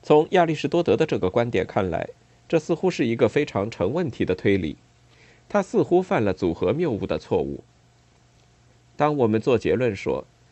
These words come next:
在整体的每一部分所发现的性质必定也是整体的性质时，就会出现这样的推理错误。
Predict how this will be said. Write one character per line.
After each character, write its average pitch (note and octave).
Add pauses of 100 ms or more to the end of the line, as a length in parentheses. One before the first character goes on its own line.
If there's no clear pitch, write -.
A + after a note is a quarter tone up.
(240)
在 C3+
整 D#3
体 -
的 A2+
每 G2+
一 A2+
部 D3+
分 A2
所 G2
发 A#2+
现 A#2+
的 F#2+
性 G2+
质 E2+ (220)
必 F3
定 D#3
也 G2+
是 G#2
整 C3
体 -
的 F#2+
性 G#2+
质 F2+
时， D#2 (340)
就 G3
会 C3
出 C3
现 A2+
这 B2
样 G2
的 -
推 A2+
理 F2+
错 G#2+
误。 C#2